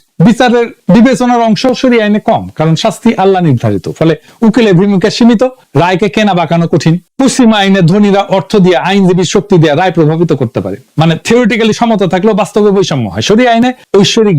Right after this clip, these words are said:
বিধান, কড়া প্রমাণ কাঠামোর কারণে এই সুযোগটা সীমিত। আরেকটা গুরুত্বপূর্ণ তফাৎ আছে শরিয়া আইনে, কি সেটা?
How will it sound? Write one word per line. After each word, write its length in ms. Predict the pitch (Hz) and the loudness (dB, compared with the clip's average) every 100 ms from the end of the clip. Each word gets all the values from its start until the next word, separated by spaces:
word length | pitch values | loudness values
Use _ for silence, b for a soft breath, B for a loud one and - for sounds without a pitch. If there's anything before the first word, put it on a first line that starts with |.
| 135 | 0
বিধান, 220 | 120 95 95 _ 180 | -2 -6 -12 _ -2
কড়া 220 | 185 220 | 0 0
প্রমাণ 300 | 226 233 220 190 | 0 0 0 -2
কাঠামোর 320 | 175 202 196 | -4 -2 -2
কারণে 260 | 208 214 226 170 | -2 -2 0 -2
এই 60 | - | 0
সুযোগটা 340 | 147 131 - | 0 0 -2
সীমিত। 300 | 160 120 - - _ - | -4 -2 -6 -12 _ -4
আরেকটা 240 | 277 320 240 | -2 0 2
গুরুত্বপূর্ণ 420 | 277 240 185 170 151 | 2 2 0 0 0
তফাৎ 260 | 131 147 120 | -2 -4 -6
আছে 140 | - 107 | -8 -2
শরিয়া 300 | 143 113 82 | 0 0 -4
আইনে, 160 | 71 - _ | -10 -20 _
কি 80 | 202 | 0
সেটা? 260 | 180 165 | 2 0